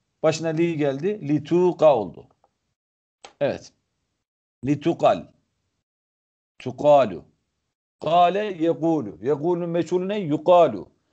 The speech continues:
Müfret mü-, müzekkeri ne? Tuqalu. Başına li getirdik. İllet harfi düştü. Li tuqal oldu. Ama tesniyesinde tekrar geri geldi. Ba'a yebi'u. Yebi'u. Onun meçhulü ne? Yuba'u.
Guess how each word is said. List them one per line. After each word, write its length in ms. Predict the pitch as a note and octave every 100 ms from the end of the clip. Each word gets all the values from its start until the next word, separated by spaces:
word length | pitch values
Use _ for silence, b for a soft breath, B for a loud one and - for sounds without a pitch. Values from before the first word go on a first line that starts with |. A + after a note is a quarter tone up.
| _ -
Müfret 320 | C3 D3 D#3+
mü-, 220 | E3 F3 - _ D3
müzekkeri 540 | C3+ D#3+ D#3 F3 F#3
ne? 240 | F#3+ A3+ _ _ _
Tuqalu. 640 | - C#3 E3 D#3+ C3 E2+ -
Başına 240 | C3 C3
li 160 | E3 F3+
getirdik. 500 | E3+ - C3 F3 -
İllet 220 | D3+ D#3
harfi 240 | C#3+ B2+ B2+
düştü. 340 | B2+ - G3+ _ _ -
Li 120 | D#3
tuqal 420 | D#3 E3 E3+ D#3
oldu. 380 | - G2 D#2+ D#2+ -
Ama 260 | D3 D3
tesniyesinde 800 | D3+ D3+ D3 C3 A#2 B2 G3 - _ _ _ _
tekrar 380 | - D3+ C3+ E3+
geri 240 | C#3 C#3
geldi. 340 | A2+ F2+ D2 - _ _ _ _ _ _ _ _
Ba'a 480 | C3 F3 F3 F3+ G#3
yebi'u. 800 | D3+ D#3+ D3 E3+ C3+ B2 F#2+ _ _ _ _ _ _ _ _ _ _ _ -
Yebi'u. 640 | B2+ C#3+ E3 D#3 A2 F#2+ -
Onun 320 | E3 F3 D#3
meçhulü 380 | D#3+ D#3+ F3+ F#3+
ne? 80 |
Yuba'u. 800 | G#3+ C#3+ C#3+ C#3 E3+ D#3+ A#2 F2+